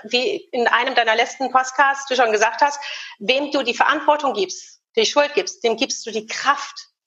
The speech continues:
Du kommst aus der Opferrolle raus. Du bist nicht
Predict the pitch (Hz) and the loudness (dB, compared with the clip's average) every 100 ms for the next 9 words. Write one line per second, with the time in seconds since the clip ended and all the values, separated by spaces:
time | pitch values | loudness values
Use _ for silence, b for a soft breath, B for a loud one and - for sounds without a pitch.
0 | _ - - 269 247 240 - - - - | _ -6 -2 0 0 0 2 0 0 0
1 | 262 220 190 185 151 - - - B B | 2 4 2 2 0 -2 -10 -18 B B
2 | B 220 277 277 277 254 | B -2 0 0 -2 -4